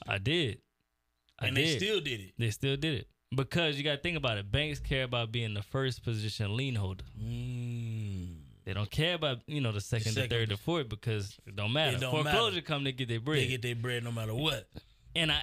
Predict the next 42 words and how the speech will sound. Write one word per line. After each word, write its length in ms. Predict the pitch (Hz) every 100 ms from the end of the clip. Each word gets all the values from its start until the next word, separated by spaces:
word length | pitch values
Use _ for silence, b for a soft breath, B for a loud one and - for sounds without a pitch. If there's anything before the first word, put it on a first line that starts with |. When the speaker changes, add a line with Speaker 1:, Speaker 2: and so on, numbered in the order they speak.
| -
Speaker 1:
asked 760 | 208 208 - - - - - - _
at 100 | 127
the 80 | 120
networking 520 | 139 240 226 170 143 135 120
event, 300 | 120 117 - _ _
"What 240 | 120 107
banks 260 | 101 185 160
do 80 | 143
you 280 | 135 127 127
use 120 | 120
to 100 | 127
make 180 | 117 110
this 140 | 110
happen?" 400 | - 160 131 92
So 120 | 92 104
I 100 | 110
got 160 | 113
a 20 | 117
referral. 600 | 127 - 190 175 95 98 B B
Speaker 2:
So 140 | - 131
this 180 | 147 120
was 120 | 117
a 60 |
local 320 | 120 156 131 131
bank? 260 | 113 95 - -
Speaker 1:
It's 120 | - 110
a 40 |
local 280 | 107 101 110
bank. 360 | 139 123 - - b b b
Speaker 2:
And 80 | 127
so 100 | 120
you 160 | 143 196
got 200 | 160 135
a 40 |
traditional 520 | 113 131 151 - 139
mortgage 380 | 151 196 202 202
on 140 | 208 208
it, 80 |
or? 300 | 139 117 113 185
Speaker 1:
Nah, 420 | 294 226 113 101
commercial 460 | - 170 143 -
loan, 300 | 127 127 160